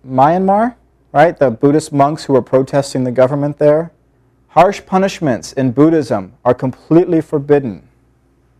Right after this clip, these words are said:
So if you were a Buddhist king, harsh punishments, torture, out of the question. Um, prisoners were often released during Buddhist festivals, if you were a good Buddhist king. The Buddhist king was expected to maintain an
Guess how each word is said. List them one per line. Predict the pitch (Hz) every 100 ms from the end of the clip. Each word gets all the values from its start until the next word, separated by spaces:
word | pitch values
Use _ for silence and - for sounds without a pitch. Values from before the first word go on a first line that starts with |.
| _ _
So | - 135
if | 123
you | 165
were | 180
a | 147
Buddhist | 120 143 156 165 -
king, | - 151 113
harsh | 101 - 143 -
punishments, | - 147 135 - 117 98 - _ _ _ _
torture, | - 135 135 113 90 - _ _ _ _ -
out | 131
of | 127
the |
question. | 123 104 - _ _ _ _ _ _ _ _ _ _ -
Um, | 135 139
prisoners | 131 190 196 175 147 117
were | 139
often | 139 151 - 143
released | 135 131 147 143 127
during | 139 143 135
Buddhist | 120 139 135 -
festivals, | 147 - 87 78 - -
if | 120
you | 139
were | 117
a |
good | 98 113 95
Buddhist | 92 85 -
king. | - _ _ _ _ _ _ _
The | - 139 139
Buddhist | 131 185 196 -
king | 185 175
was | 165 147 147
expected | 135 - - - 202 208 185 147
to | 156
maintain | 147 139 - 185
an | 175